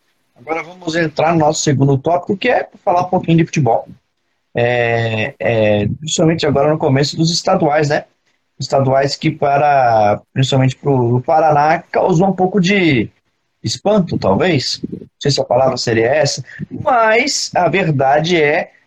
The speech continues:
que os grandes do Paraná, eu não boto o Paraná como grande, porque o Paraná Clube, infelizmente, hoje, né, não é mais grande, né? Deixou de ser. Mas, fo-, fora <laughs> isso, é, é, desculpa aos paranistas de plantão,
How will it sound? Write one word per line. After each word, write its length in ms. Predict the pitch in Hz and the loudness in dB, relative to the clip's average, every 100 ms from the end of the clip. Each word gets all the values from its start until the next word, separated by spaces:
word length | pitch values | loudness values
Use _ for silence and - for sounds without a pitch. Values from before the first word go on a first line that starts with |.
| _ _ | _ _
que 160 | - 180 | -2 2
os 240 | 165 156 | 2 2
grandes 460 | 135 139 147 151 135 | 2 2 0 0 -2
do 100 | 143 | -2
Paraná, 540 | 151 147 143 139 160 | 0 0 2 2 2
eu 120 | 180 | 2
não 120 | 185 160 | 0 0
boto 220 | 160 160 | -2 0
o 40 | |
Paraná 320 | 160 151 147 | 0 2 0
como 240 | 156 160 143 | 0 -2 -2
grande, 280 | 143 170 185 | -2 -2 -6
porque 160 | - | -4
o 80 | 170 | -4
Paraná 500 | 165 165 156 151 160 | 0 0 2 2 0
Clube, 360 | 160 160 151 165 | 0 0 2 0
infelizmente, 600 | 165 160 151 143 143 151 | 2 0 2 0 0 0
hoje, 360 | 139 139 151 _ - _ - | 2 0 -2 _ -20 _ -2
né, 260 | 131 143 | 0 2
não 140 | 147 143 | 2 2
é 60 | |
mais 180 | 151 170 | 2 0
grande, 320 | 139 143 120 | 0 0 0
né? 180 | 113 113 | 2 0
Deixou 240 | 123 131 | 0 0
de 80 | 143 | -2
ser. 160 | 127 - - - | -2 -6 -10 -8
Mas, 520 | 147 165 202 196 175 | -2 0 2 0 0
fo-, 300 | - 160 143 | -2 0 0
fora 320 | 139 151 143 127 | 2 0 0 0
<laughs> 80 | |
isso, 460 | 170 190 - - - - - - | 0 0 -2 -4 -6 -8 -12 -8
é, 1040 | - 156 151 151 143 - 135 131 123 120 113 | -2 2 2 2 0 0 0 2 0 0 0
é, 260 | 127 127 | 0 0
desculpa 360 | 120 - 135 135 | -2 -4 -4 -2
aos 140 | 123 | -4
paranistas 560 | - 123 117 127 127 113 | -2 0 2 0 0 -2
de 100 | 110 | -2
plantão, 640 | - 110 113 156 135 107 | -2 -2 0 0 0 -2